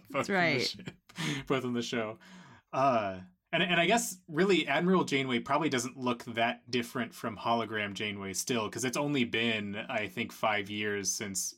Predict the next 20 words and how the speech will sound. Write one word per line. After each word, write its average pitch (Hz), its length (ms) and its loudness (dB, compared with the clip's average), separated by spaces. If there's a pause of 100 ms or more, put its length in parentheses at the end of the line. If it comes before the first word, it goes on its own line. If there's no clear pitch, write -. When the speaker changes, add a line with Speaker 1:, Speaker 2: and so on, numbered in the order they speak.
Speaker 2:
Voyager 104 380 -4
came 95 240 -8
back. 95 340 -4 (300)
So 127 100 -2
it 110 60 0
hasn't 120 320 0
been 107 260 -2
the, 98 480 -6
the, 107 180 -4 (140)
the 120 80 -4
twenty 113 360 -2
years, 101 540 -4 (100)
uh, 95 420 -4 (100)
sort 104 220 -6
of, 92 120 -12 (240)
like, 101 320 -10
in 113 120 -4
our 104 200 -2
own, 98 380 -8 (100)
um, 120 360 -12